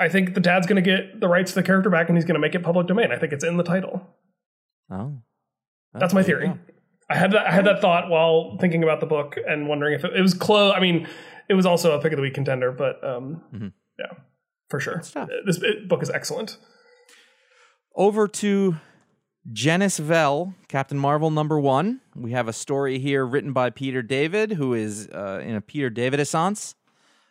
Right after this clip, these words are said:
Speaker 2: um, with art by Juanan Ramirez, color by Federico Blee, and, uh, letters by Ariana Maher.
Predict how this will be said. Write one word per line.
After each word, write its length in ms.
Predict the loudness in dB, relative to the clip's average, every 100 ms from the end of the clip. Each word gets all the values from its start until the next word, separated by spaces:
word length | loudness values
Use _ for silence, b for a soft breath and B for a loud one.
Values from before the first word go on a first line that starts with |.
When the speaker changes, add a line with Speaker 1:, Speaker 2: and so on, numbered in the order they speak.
| _ -2
Speaker 2:
um, 440 | 0 2 0 0
with 100 | 0
art 240 | 0 -2
by 160 | 0 -2 -4 -16 _ -4
Juanan 400 | -2 0 0 0
Ramirez, 800 | -2 0 0 0 0 0 -4 -12 -4
color 240 | 0 0
by 160 | 0 -2
Federico 760 | -4 -10 -4 -2 -2 0 -2
Blee, 680 | -2 -2 0 0 -2 -6 -8 _ _ _ _ _ -6
and, 600 | -2 0 0 0 -2 -2
uh, 240 | -2 -2 -4 -10
letters 480 | -14 -8 -2 0 2
by 160 | -2 -2 -4
Ariana 380 | -2 0 0
Maher. 320 | 0 0 0